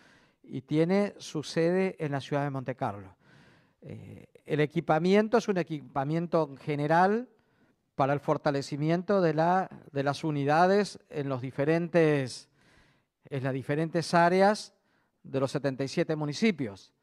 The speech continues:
Pero a su vez hemos asignado,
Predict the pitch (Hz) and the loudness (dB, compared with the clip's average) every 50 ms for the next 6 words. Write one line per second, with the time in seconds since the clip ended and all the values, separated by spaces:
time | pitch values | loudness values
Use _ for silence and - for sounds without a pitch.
0 | _ _ _ _ _ _ _ _ _ _ _ _ _ 165 156 170 190 202 196 - | _ _ _ _ _ _ _ _ _ _ _ _ _ 0 4 4 4 4 4 2
1 | 220 220 233 226 220 - - - - - _ _ _ _ _ _ _ _ _ _ | 4 4 6 4 4 2 -4 -12 -18 -20 _ _ _ _ _ _ _ _ _ _
2 | _ _ _ _ _ 165 165 160 165 156 - - - _ 165 156 139 - - 151 | _ _ _ _ _ -2 0 0 0 -2 -4 -8 -10 _ -4 -4 -4 -4 -6 -4
3 | 156 170 190 220 233 220 202 180 170 175 180 175 - | -2 0 2 4 6 6 8 8 8 6 6 2 -4